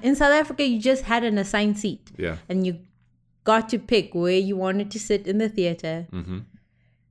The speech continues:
Speaker 1: And there's nobody, like, taking up three seats so
Speaker 2: Yeah.
Speaker 1: that you don't sit next to them.
Speaker 2: Yeah, they have that at some of the theaters here, but it's not standard. Those are, like, the few and far between and splash, like,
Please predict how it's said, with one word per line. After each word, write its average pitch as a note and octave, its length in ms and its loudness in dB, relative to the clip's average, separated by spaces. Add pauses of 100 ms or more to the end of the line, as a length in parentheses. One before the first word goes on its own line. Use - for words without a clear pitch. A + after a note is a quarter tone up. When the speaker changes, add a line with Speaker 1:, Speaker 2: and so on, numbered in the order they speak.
Speaker 1:
And F3 140 -2
there's F3 160 0
nobody, F#3+ 480 4
like, F3 240 0
taking F#3+ 320 -2
up F3+ 80 -4
three F#3+ 320 -2
seats F#3 640 -6 (100)
so F3 100 -2
Speaker 2:
Yeah. E3+ 120 2
Speaker 1:
that F3 160 -2
you E3+ 60 -4
don't F#3 200 2
sit F#3 160 -2
next F3+ 320 -4
to F3 60 -4 (100)
them. E3 340 -6 (540)
Speaker 2:
Yeah, G#2 140 2
they G2 80 2
have A2+ 160 0
that A2 100 2
at G2 120 2
some G#2 160 -2
of E2+ 40 0
the E2 80 -2
theaters - 340 -8
here, - 140 -10
but - 120 -12
it's - 180 -20
not - 180 -12
standard. F2 460 -14
Those F2 180 -8
are, D#2+ 160 -4
like, - 140 -14
the - 340 -8 (640)
few D#2 220 -6
and D2+ 80 -14
far E2 160 -6
between E2 600 -8
and F2+ 180 -10 (100)
splash, - 480 -8
like, D#2 180 -6